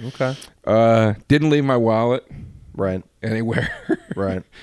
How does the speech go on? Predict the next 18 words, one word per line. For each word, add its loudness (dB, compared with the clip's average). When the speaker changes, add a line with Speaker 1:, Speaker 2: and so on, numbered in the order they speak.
Speaker 2:
But 2
now, 2
how 2
much 2
Speaker 1:
I 4
leave 2
my 2
card 4
at 2
places 2
stone 0
sober. -4
I -10
do -2
it -2
all -2
the -10
time. -10